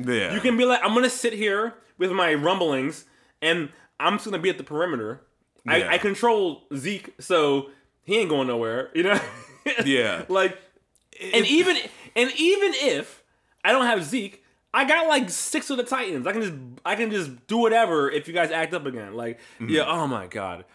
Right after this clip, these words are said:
Speaker 2: Yeah, it's just, oh, like, all they had to do was just either make him evil or not have the, yeah, and, or, or just not, not have that telepathy thing. 'Cause it was, it was so close. <laughs> It was so close.
Speaker 1: Yeah, that, that arm, yeah, that, that's,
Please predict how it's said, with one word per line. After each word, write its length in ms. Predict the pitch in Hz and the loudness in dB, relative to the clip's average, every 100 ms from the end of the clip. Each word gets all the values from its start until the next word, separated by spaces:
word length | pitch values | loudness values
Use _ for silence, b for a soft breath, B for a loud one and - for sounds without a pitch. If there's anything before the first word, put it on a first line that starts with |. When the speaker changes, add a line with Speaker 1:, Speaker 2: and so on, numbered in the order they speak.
| b b b | b b b
Speaker 2:
Yeah, 140 | 185 185 | -2 2
it's 260 | 214 220 | 2 0
just, 340 | 175 196 180 - 175 | -2 0 0 -2 -8
oh, 520 | 185 180 151 120 113 _ | -6 -4 -4 -4 -10 _
like, 220 | - 156 - | -16 -14 -8
all 180 | - 208 | 0 2
they 120 | 214 | 2
had 180 | 214 202 | 2 0
to 60 | 170 | -2
do 280 | 143 160 135 | -2 0 0
was 120 | 127 | -2
just 140 | 131 | -6
either 180 | 127 139 | -4 -4
make 300 | 120 127 175 | -2 -2 -2
him 140 | 185 139 | -6 -8
evil 420 | 127 139 156 160 B B B - | -6 -4 -4 -4 B B B -4
or 140 | 139 | -2
not 200 | 139 147 | 0 -2
have 180 | 160 143 | 0 -2
the, 180 | 131 113 _ b b | -2 -6 _ b b
yeah, 140 | 170 151 | -2 0
and, 160 | 131 143 | 0 2
or, 300 | 151 147 135 | 4 4 2
or 140 | 143 | 0
just 80 | 135 | 0
not, 200 | 156 123 | -4 -6
not 140 | 123 139 | -8 -6
have 160 | 143 | -6
that 400 | 123 117 98 _ - | -4 -6 -8 _ -10
telepathy 520 | 131 123 120 110 95 | -4 -4 -4 -10 -10
thing. 260 | 92 85 - b b | -14 -18 -20 b b
'Cause 160 | - 123 | -6 -2
it 120 | 180 | 0
was, 280 | 202 139 - _ _ _ _ _ _ | 0 -4 -10 _ _ _ _ _ _
it 60 | 147 | -18
was 120 | 143 | -14
so 200 | - 147 | -12 -14
close. 440 | - 110 90 - - | -12 -12 -12 -16 -18
<laughs> 80 | - | -14
It 60 | |
was 200 | 147 - | -12 -10
so 240 | - - - 294 | -10 -10 -10 -10
close. 80 | 190 | -4
Speaker 1:
Yeah, 240 | 175 170 139 | 4 6 6
that, 340 | 165 190 139 | 4 2 2
that 220 | 160 190 | 2 2
arm, 260 | 156 156 143 | 4 2 2
yeah, 160 | 131 131 | 0 0
that, 300 | 127 120 110 | 2 -2 0
that's, 300 | 127 143 - | -2 -2 -6